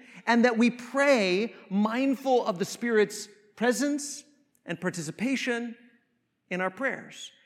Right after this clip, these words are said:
And then today we're gonna talk about this idea of rest. Rest.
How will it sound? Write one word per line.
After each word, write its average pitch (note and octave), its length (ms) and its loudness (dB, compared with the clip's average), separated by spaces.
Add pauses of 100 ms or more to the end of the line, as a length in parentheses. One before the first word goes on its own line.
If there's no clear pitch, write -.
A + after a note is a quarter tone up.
(160)
And G#3+ 120 2
then C4+ 180 2
today C#4+ 320 2
we're C#4+ 160 -4
gonna B3+ 180 -2
talk C4 280 -8
about A#3+ 200 -2
this A3+ 160 -2
idea G3 460 -2
of B2+ 240 -6
rest. - 420 -12 (800)
Rest. - 640 -14